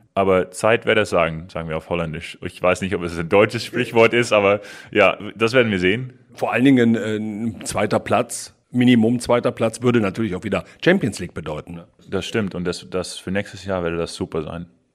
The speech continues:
Speaker 2: Du, du bist aus Hersching an die Ruhr gewechselt. Ähm, war es im Nachhinein die richtige Entscheidung?
Speaker 1: Ja, ich denke schon. Natürlich haben wir nicht eine einfache Saison gehabt, aber,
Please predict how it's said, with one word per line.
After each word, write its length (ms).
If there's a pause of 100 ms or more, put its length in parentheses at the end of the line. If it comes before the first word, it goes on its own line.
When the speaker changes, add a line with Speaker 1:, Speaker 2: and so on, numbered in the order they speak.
Speaker 2:
Du, 320
du 180
bist 240
aus 380
Hersching 420
an 140
die 60
Ruhr 260
gewechselt. 680
Ähm, 720 (300)
war 240
es 100
im 80
Nachhinein 360
die 80
richtige 320
Entscheidung? 500 (300)
Speaker 1:
Ja, 320
ich 120
denke 240
schon. 280 (380)
Natürlich 360
haben 100
wir 240
nicht 260
eine 200
einfache 380
Saison 340
gehabt, 400 (300)
aber, 540